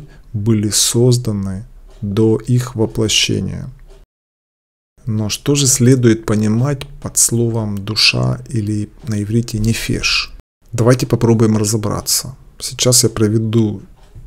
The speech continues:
некоторые тексты или цитаты из, э, еврейского священного писания,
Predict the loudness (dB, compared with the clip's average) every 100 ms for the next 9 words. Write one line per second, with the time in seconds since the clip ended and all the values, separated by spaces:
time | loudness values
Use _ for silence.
0 | -2 0 0 -4 -6 -4 -6 0 2 2
1 | -2 -6 -8 -4 -4 0 -2 0 2 2
2 | 0 -6 -10 -12 -14 -10 -6 -4 -2 -4
3 | -6 -8 -10 -12 -12 -12 -8 -2 2 2
4 | 0 -4 -4 0 0 0 -2 -6 -4 -2
5 | -2 -2 -2 -4